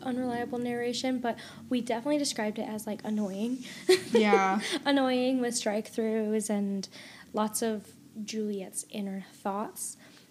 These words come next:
Speaker 1: And I felt like getting out of that a little bit and her gaining this confidence and being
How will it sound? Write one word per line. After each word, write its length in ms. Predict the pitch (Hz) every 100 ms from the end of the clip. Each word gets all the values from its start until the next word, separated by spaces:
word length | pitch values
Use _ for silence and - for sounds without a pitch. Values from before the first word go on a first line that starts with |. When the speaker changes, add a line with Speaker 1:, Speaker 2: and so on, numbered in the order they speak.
| -
Speaker 1:
And 440 | - 240 226 214 208 -
I 140 | 220
felt 280 | - 226 -
like 340 | 269 262 -
getting 480 | 214 214 214 214 - - _ 214
out 220 | 196 202
of 160 | 247 254
that 200 | 269 262
a 60 |
little 220 | 269 277 277
bit 240 | 285 277
and 100 | 214
her 120 | 214
gaining 360 | 202 208 208 208
this 140 | 196
confidence 520 | - 208 208 220 233
and 120 | 233 202
being 240 | 202